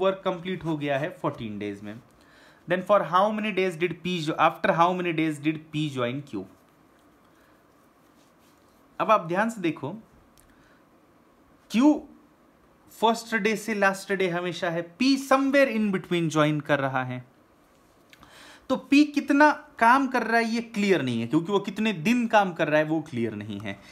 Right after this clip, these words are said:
लेकिन क्यू स्टार्ट से एंड तक he was there for all fourteen days और क्यू का डेली वर्क था फ़ाइव।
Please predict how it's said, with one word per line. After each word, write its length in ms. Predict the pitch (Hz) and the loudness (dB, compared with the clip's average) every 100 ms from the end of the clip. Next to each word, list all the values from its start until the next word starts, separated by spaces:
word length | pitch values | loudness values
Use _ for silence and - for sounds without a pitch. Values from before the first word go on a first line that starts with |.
| - - | -20 -8
लेकिन 280 | 170 190 170 - | -6 -4 -8 -6
क्यू 160 | 214 | -8
स्टार्ट 420 | 214 - 185 196 | -6 -2 0 0
से 200 | 196 196 165 | -2 -8 -6
एंड 180 | 185 190 202 | -6 -4 -6
तक 160 | 190 - | -6 -6
he 120 | 190 190 | -2 -2
was 160 | 175 151 | -2 -2
there 180 | 190 190 | -4 -2
for 100 | 185 - 170 | -4 0 0
all 160 | 180 175 | 0 -2
fourteen 400 | 185 - 180 170 | -8 -6 -8 -6
days 200 | 165 165 - - _ - - - | -8 -10 -14 -20 _ -20 -20 -6
और 100 | 156 151 | -4 -4
क्यू 160 | 202 214 | -6 -2
का 80 | 214 185 165 | 0 0 0
डेली 180 | 190 | -2
वर्क 300 | 202 202 196 - | 0 -2 -2 -4
था 80 | 190 - | -4 -2
फ़ाइव। 260 | 196 190 | -2 0